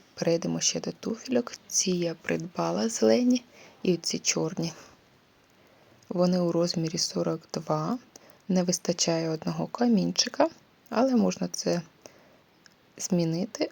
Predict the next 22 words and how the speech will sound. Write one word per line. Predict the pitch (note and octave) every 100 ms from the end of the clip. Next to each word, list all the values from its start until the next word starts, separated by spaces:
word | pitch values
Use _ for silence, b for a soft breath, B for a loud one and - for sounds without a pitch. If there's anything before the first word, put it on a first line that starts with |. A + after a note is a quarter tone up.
| -
Або, | - F3+ A#3+ C#4+
ну, | B3 C4 C#4+
воно | B3 A#3+
не | A3+
дуже | G#3 A3 - F3 - B B B B
в | F3
очі | F3+ F3 F3 E3+ -
кидається. | - D#3+ D#3+ D#3+ D#3+ - F3+ B B B B B B
Ці | - -
також | F3+ - E3 -
розмір | E3 E3 E3 D#3+
сорок | - D#3+ E3+
два. | F#3 F3+ D#4 - B B B B B B _ _ _ _ - G#3
Трішки | - G3+ - - F#3+
збито | - - E3 E3
один | E3 E3
носочок. | E3+ E3+ - - - - - - _ _ _ _ _ _
Це | - -
також | F3+ - - - -
можна | E3+ - F3 -
фарбою | E3+ F3 E3+ D#3+ - - - B B B -
зафарбувати. | - - E3+ F3 E3+ - F#3 G3+